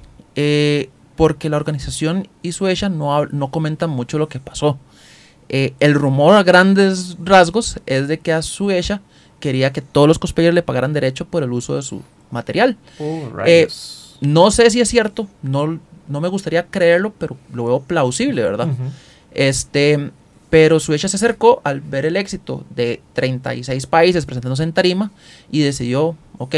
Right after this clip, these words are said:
Speaker 1: quiero ser parte de esto", y se volvió, fue la noticia bomba en Japón para nosotros.
Speaker 2: Mm, interesante.
Speaker 1: Eh, nos dejaron revelarla hasta noviembre
Speaker 2: <laughs>
Speaker 1: y pues aprovechamos el taller para eso y, y, pues, di, llegamos a dieciséis parejas inscritas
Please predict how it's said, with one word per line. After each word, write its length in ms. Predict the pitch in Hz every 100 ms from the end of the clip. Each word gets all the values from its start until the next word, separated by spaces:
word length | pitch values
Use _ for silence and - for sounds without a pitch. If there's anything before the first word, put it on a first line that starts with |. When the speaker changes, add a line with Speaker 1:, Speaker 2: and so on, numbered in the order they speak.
| 160 156
Speaker 1:
quiero 180 | 131
ser 140 | 135 135
parte 280 | 135 131 127
de 100 | 147
esto", 260 | - -
y 220 | 180 120 123
se 140 | 123
volvió, 420 | 117 123 123 117 - _
fue 220 | - 127
la 80 | 143
noticia 360 | 160 143 156 143
bomba 460 | 147 160 170 170 - - _
en 180 | 131 127
Japón 320 | 120 123 135
para 180 | 165 165
nosotros. 540 | 120 147 190 208 - -
Speaker 2:
Mm, 240 | 151 170
interesante. 600 | 127 - - - 135 131 131
Speaker 1:
Eh, 20 |
nos 180 | 131 131
dejaron 240 | 123 139
revelarla 320 | 165 143 135 165
hasta 160 | -
noviembre 560 | 143 117 165 240 285 - -
Speaker 2:
<laughs> 520 | 185 170 180 156 143 -
Speaker 1:
y 220 | 143 143
pues 460 | 135 147 139 143 -
aprovechamos 460 | 139 143 135 143
el 100 | 175
taller 260 | 151 135 151
para 220 | 151 175
eso 220 | 247 185
y, 100 | 123 -
y, 220 | 139 131
pues, 580 | 131 135 131 131 131 - _ _ _ -
di, 160 | 165
llegamos 400 | 160 135 131 160
a 40 | 170
dieciséis 400 | 156 131 147 151
parejas 360 | 160 160 165
inscritas 720 | 139 123 - 254 - - -